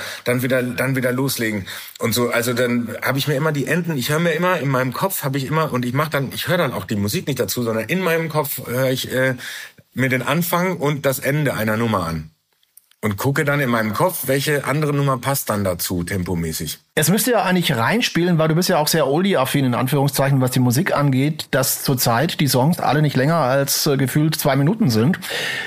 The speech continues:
Speaker 2: Dennoch hat der Sascha da eine Ausnahme gemacht. <laughs>
Speaker 1: Ja, hier und da. Es sind ja tatsächlich, also zum Beispiel meine, äh, aktuelle Single N-, Nine Lives ist, glaub ich, nur zweieinhalb Minuten lang. Ähm,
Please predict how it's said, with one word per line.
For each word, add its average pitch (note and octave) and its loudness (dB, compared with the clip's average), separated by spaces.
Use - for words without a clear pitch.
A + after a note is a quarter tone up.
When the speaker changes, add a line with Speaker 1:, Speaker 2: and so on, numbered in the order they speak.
Speaker 2:
Dennoch D#3+ 4
hat E3+ 0
der E3+ 2
Sascha D3+ 2
da D#3+ 4
eine E3+ 2
Ausnahme F3 2
gemacht. G2+ 0
<laughs> F#3 0
Speaker 1:
Ja, B2 0
hier E3 2
und E3+ -2
da. F3+ 0
Es B2 -4
sind D#3+ -2
ja D3 -2
tatsächlich, B2+ -2
also A2 -2
zum G#2 -4
Beispiel G#2+ -2
meine, G#2 -2
äh, G2+ -4
aktuelle A2 -4
Single D3 -2
N-, A#2 -4
Nine A#2+ 0
Lives A#2+ 0
ist, F#3 -4
glaub A#2 0
ich, A2+ -4
nur G#2+ -2
zweieinhalb A2 -2
Minuten G#2 -2
lang. C#3 0
Ähm, C3 0